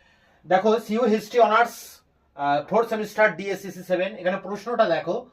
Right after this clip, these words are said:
সুফি সিলসিলা, সিলসিলা মানে সম্প্রদায়, অর্থাৎ সুফিদের বিভিন্ন যে সম্প্রদায়গুলো ছিল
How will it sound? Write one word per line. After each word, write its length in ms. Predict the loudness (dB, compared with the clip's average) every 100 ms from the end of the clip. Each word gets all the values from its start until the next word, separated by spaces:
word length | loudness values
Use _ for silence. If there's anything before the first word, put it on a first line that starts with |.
| _ _ _
সুফি 640 | -20 -4 -4 -4 -8 -8
সিলসিলা, 680 | -12 -14 -14 -12 -14 -14 -16 _ _ _ _
সিলসিলা 600 | -14 -8 -6 -6 0 2
মানে 180 | 2 0
সম্প্রদায়, 580 | -2 -4 -2 -6 -8 -14 _ _ _ 0
অর্থাৎ 340 | 0 2 -2
সুফিদের 680 | -6 -12 -10 -8 0 0 0
বিভিন্ন 480 | -6 -10 -8 -8 -8
যে 140 | -8
সম্প্রদায়গুলো 760 | -8 -10 -10 -6 -4 -4 -4 -8
ছিল 400 | -8 -10 -8